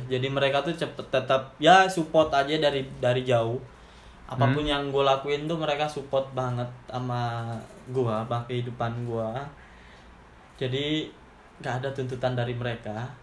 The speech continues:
Speaker 1: Bahkan mereka senang-senang aja, enjoy-enjoy aja dan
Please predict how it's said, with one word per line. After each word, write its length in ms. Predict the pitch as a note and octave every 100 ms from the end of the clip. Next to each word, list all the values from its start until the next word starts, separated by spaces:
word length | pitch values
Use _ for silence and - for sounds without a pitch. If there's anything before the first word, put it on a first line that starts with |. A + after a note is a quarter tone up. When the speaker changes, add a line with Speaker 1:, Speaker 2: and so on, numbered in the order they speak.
| -
Speaker 1:
Bahkan 320 | A#2+ B2 C3
mereka 300 | C3 B2+ C3+
senang-senang 500 | C3+ C3 B2+ C3 C3
aja, 300 | B2+ B2 C3+ C#3+
enjoy-enjoy 540 | C#3+ C3 B2+ B2 B2 A#2+
aja 420 | A#2 A#2 B2+ D3 D#3 D#3
dan 300 | D3+ B2+ B2+